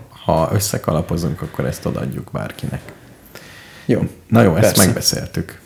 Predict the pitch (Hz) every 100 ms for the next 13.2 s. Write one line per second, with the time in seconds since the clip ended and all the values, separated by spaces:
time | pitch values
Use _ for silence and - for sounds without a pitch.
0 | - 104 117 - 104 - - - - -
1 | 104 110 104 98 - - - - - 80
2 | 143 139 - - 131 - 143 117 127 127
3 | 131 117 120 139 165 165 131 120 - 120
4 | 113 110 - - 117 117 104 110 - -
5 | - - 127 113 117 - - - 139 123
6 | 123 127 - 123 120 - 110 107 107 110
7 | 113 - - 120 127 120 113 - - 117
8 | - - 147 - - - - 117 - 127
9 | 127 123 - - - 110 101 95 95 101
10 | - 143 147 110 113 101 98 - 87 -
11 | - _ - - 127 139 156 - - _
12 | - 113 107 110 156 - - - 120 110
13 | 113